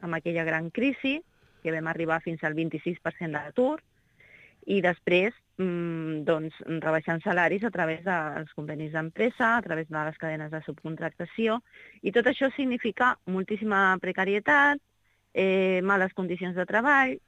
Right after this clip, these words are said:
més accidents laborals, i tot això s'ha de revertir. I, per tant, estem en una negociació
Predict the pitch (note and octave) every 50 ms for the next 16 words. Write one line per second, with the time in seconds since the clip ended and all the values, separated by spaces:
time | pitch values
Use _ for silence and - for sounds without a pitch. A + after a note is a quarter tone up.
0 | _ _ _ _ F#3+ G3 A3 A3+ G3+ F#3 - F3+ E3+ - - F#3 E3+ E3+ F3 E3+
1 | F3 F#3 F3+ F#3+ G#3+ A3 C#4 C4+ C4+ D4 D4 - - _ _ _ _ _ F#3+ G3
2 | F#3+ - - F#3 - G3 - - F#3 - - A3+ A3 F#3 D3 C#3+ C3+ B2+ C3+ -
3 | _ - E3+ - - D3+ - - C#3+ - D#3 D#3 E3+ F3+ - - E3 - F3+ E3
4 | E3+ F3+ F3+ F3+ F3 F3 F3 F3 F3 F3 E3 E3+ E3+ - F#3 - - F#3+ E3+ F3+